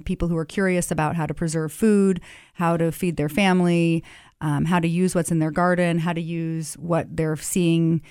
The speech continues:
in the grocery store, really how to actually create and make food at home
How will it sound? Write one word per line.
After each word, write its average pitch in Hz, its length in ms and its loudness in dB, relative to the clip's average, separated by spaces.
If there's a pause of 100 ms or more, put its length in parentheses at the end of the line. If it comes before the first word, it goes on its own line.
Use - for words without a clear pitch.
(280)
in 160 120 0
the 165 80 0
grocery 208 360 -2
store, 170 640 0 (140)
really 202 280 2
how 180 180 2
to 175 220 2
actually 165 400 -2
create 160 460 -2
and 151 260 0
make 156 340 0
food 160 360 -2
at 139 80 -4
home 135 340 -4